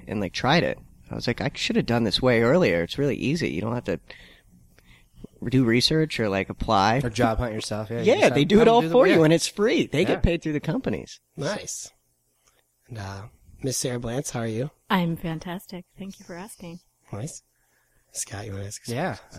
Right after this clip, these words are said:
Speaker 2: Uh, Sarah, where are you originally from?
Speaker 4: I'm from Elizabethtown, Pennsylvania.
Speaker 2: Ooh, that's
Speaker 4: Yes.
Speaker 2: pretty specific.
Speaker 4: It
Speaker 2: You wanna
Speaker 4: is.
Speaker 2: give the
Speaker 3: Sound-,
Speaker 2: listeners
Speaker 3: sounds
Speaker 2: the
Speaker 3: really
Speaker 2: address,
Speaker 3: old.
Speaker 2: too?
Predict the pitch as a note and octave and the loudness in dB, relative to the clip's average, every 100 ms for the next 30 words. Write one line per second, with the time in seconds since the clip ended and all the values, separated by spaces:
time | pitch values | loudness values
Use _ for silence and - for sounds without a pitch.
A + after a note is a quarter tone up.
0 | G2+ G2+ - G2+ D3+ G2+ G#2 B2 C3 G#3 | -14 -12 -12 -10 -8 -10 -10 -10 -8 -8
1 | G#2 F#2+ - G2 G2 G#3 G#3+ C#4+ D#4+ F#3+ | -10 -14 -10 -10 -8 0 4 4 2 0
2 | D#3 D#3 - E3+ D3+ D#3+ G3 A3 A3 B3 | -4 -8 -8 -6 -6 -8 -10 -8 -6 -6
3 | C#4 E4+ - C4 B3+ A#3+ A#3 A3 G#3 F#3 | -4 -6 -8 -8 -6 -6 -6 -8 -10 -10
4 | C#3 B2+ E2 - - F#2+ B2 A#2+ _ _ | -10 -12 -12 -12 -12 -14 -18 -20 _ _
5 | _ - - - G2+ - - A#2+ - E2+ | _ -12 -10 -8 -10 -12 -10 -10 -10 -14
6 | - - _ _ _ _ - - _ _ | -18 -20 _ _ _ _ -20 -20 _ _
7 | _ F#3 F3+ E3 A#2 A#2 D#3+ D#3+ A2+ A2+ | _ -8 -4 -2 -2 2 0 2 -2 -2
8 | B2+ C#3+ G#3 C#3+ D#3 C#3 A#2 B2+ C3 | 0 2 2 4 4 4 4 4 4